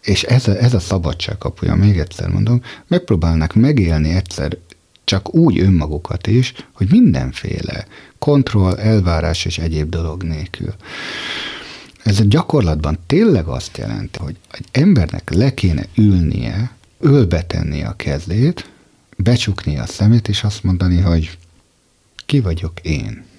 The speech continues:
most, aki ezt csinálom. És akkor rájön arra, hogy ez a kérdés egyáltalán, ahol elhangzik, az az elmében zajlik. És rájön arra, hogy valójában minden,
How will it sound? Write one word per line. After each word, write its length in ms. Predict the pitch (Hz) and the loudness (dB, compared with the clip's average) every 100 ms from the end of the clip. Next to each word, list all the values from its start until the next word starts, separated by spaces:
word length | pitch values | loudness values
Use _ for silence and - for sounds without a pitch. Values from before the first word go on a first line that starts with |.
| _ _ | _ _
most, 420 | - 87 90 - - - _ _ | -2 0 -2 -12 -18 -20 _ _
aki 300 | 110 - 87 | -6 -4 -4
ezt 200 | 73 - | -4 -6
csinálom. 540 | - 64 58 - 101 - _ _ _ _ _ - - - - - - - | -10 -8 -8 -12 -16 -18 _ _ _ _ _ -20 -20 -18 -16 -18 -20 -20
És 80 | - | -6
akkor 180 | - | 0
rájön 340 | 101 208 165 85 | 2 4 4 4
arra, 520 | 95 85 80 98 135 | 2 2 0 2 2
hogy 320 | 110 113 107 - _ _ _ - | 4 2 0 -8 _ _ _ -2
ez 120 | 101 | 0
a 80 | 101 | 2
kérdés 480 | 165 196 95 85 | 2 2 2 0
egyáltalán, 460 | 98 92 85 85 101 | 0 0 0 0 2
ahol 220 | 90 85 | 2 2
elhangzik, 720 | 95 104 107 113 107 135 135 - - _ | 2 4 4 4 4 2 0 -6 -20 _
az 180 | 98 104 | -2 0
az 120 | 123 | -2
elmében 680 | - 165 98 80 76 73 78 | 0 2 4 2 2 0 -2
zajlik. 600 | 82 80 80 85 - - - _ _ | -4 -6 -6 -8 -10 -16 -20 _ _
És 120 | - 98 | -6 0
rájön 400 | 107 185 110 95 | 2 2 2 4
arra, 220 | 117 101 | 2 4
hogy 280 | 107 104 - - _ _ | 4 2 -2 -14 _ _
valójában 840 | 92 135 202 104 80 80 87 85 85 - _ - | 0 2 2 0 0 -4 -6 -6 -8 -20 _ 2
minden, 800 | 135 202 139 - - - - | 4 6 4 2 -6 -14 -18